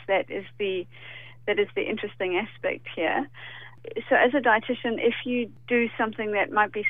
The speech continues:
slightly left of the, of what the code specifies, you do get looked at and you can actually get booted out of the, the, the organisation or the dietitian's board. So,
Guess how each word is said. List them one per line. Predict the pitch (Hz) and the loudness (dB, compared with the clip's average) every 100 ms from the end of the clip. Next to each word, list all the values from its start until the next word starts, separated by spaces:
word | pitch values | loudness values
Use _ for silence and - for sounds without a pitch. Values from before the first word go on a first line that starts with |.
| - | 0
slightly | 208 - 202 190 | 0 2 -2 0
left | 202 - | -2 -2
of | 196 - | -8 2
the, | 196 190 - - - - | 4 4 2 -20 -16 -8
of | 190 | -6
what | - | -6
the | - | -6
code | - 226 208 - | 2 4 4 -2
specifies, | - 208 - 208 202 185 190 196 | -4 -2 -2 -2 2 2 2 -4
you | 196 | -10
do | - 208 | -4 -2
get | 208 185 190 | 0 -2 -4
looked | 196 202 - 190 | -2 -2 0 -4
at | 185 | -2
and | 196 | -6
you | 185 | -10
can | - 208 | -6 -4
actually | 185 - 190 | -4 -6 -6
get | 180 175 | -6 -4
booted | 202 202 190 | -2 -2 2
out | 190 170 196 - - - - | 4 6 4 -2 -16 -18 -6
of | - 185 | -4 -4
the, | 175 175 175 - - - | -2 0 0 -6 -18 -18
the, | 180 - - | -6 -4 -2
the | 196 | -4
organisation | 180 190 190 185 - | -2 -2 -2 -4 -4
or | 180 | -10
the | 175 | -2
dietitian's | 190 190 190 - 175 - | -2 -2 -6 -14 -12 4
board. | 214 175 156 | 6 6 4
So, | - | 4